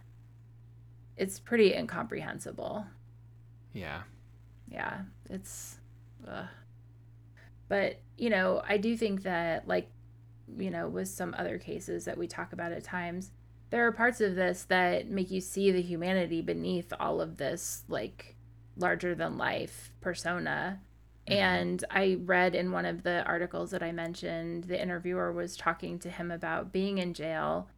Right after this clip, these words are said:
Speaker 1: and, you know, asked something like, "Is it terrible?" And he said, "It's lonely." He said, "It's kind of like being a gay kid in Indiana, only a hundred times worse."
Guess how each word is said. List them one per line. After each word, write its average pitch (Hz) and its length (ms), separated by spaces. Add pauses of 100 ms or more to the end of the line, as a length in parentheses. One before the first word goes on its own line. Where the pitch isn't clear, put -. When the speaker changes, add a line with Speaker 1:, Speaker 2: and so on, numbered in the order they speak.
(280)
Speaker 1:
and, 170 540 (160)
you 185 120
know, 143 380 (280)
asked 156 260
something 165 280
like, 156 260
"Is 180 120
it - 140
terrible?" 196 540
And 160 180
he 180 160
said, 170 500 (360)
"It's 196 180
lonely." 196 800 (140)
He 202 100
said, 180 540
"It's 190 260
kind 190 300
of 180 100
like 180 360
being 170 340
a 170 80
gay 165 260
kid 165 300
in 156 160
Indiana, 160 680
only 160 220
a 160 80
hundred 156 340
times - 380
worse." - 540